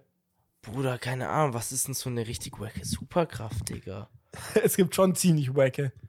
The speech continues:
Speaker 2: Also
Speaker 1: Mir
Speaker 2: im
Speaker 1: fällt
Speaker 2: Vergleich
Speaker 1: grad
Speaker 2: zu
Speaker 1: keine
Speaker 2: anderen
Speaker 1: ein,
Speaker 2: ist
Speaker 1: Digga.
Speaker 2: natürlich ist eine Superkraft immer besser zu
Speaker 1: Sa-,
Speaker 2: neunzig
Speaker 1: sag mal eine, wo du sagen würdest, die, die fändest du wack.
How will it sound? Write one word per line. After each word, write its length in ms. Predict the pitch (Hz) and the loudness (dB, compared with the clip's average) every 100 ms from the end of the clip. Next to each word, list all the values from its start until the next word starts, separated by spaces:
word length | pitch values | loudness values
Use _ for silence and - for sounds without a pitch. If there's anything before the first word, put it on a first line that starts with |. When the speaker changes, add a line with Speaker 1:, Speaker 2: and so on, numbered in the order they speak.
| - _ - - | -20 _ -16 4
Speaker 2:
Also 240 | 180 175 | 6 8
Speaker 1:
Mir 60 | 156 | 8
Speaker 2:
im 60 | |
Speaker 1:
fällt 60 | 165 175 | 10 10
Speaker 2:
Vergleich 100 | 196 | 8
Speaker 1:
grad 80 | 135 | 8
Speaker 2:
zu 80 | |
Speaker 1:
keine 220 | 185 - - | 8 10 10
Speaker 2:
anderen 220 | 147 117 | 8 6
Speaker 1:
ein, 260 | 120 120 | 2 -2
Speaker 2:
ist 140 | 120 - | -2 4
Speaker 1:
Digga. 120 | 220 | 4
Speaker 2:
natürlich 240 | - 233 | 6 4
ist 100 | 220 208 | 6 4
eine 80 | |
Superkraft 640 | 180 254 208 185 208 185 - | 4 4 4 4 2 2 0
immer 220 | 262 247 190 | 2 6 6
besser 420 | 196 202 185 175 | 8 6 6 4
zu 100 | 170 | 6
Speaker 1:
Sa-, 140 | 175 | 6
Speaker 2:
neunzig 180 | 185 - | 6 4
Speaker 1:
sag 240 | 175 214 | 4 6
mal 120 | 185 151 | 8 8
eine, 260 | 170 170 | 8 8
wo 80 | 151 | 4
du 80 | 139 | 0
sagen 280 | - 143 139 | 2 0 2
würdest, 240 | 135 - | -2 -4
die, 180 | 127 120 | -6 -6
die 120 | 123 | -8
fändest 380 | - 123 117 - | -8 -8 -8 -12
du 100 | 117 | -6
wack. 300 | 117 135 127 | 0 0 0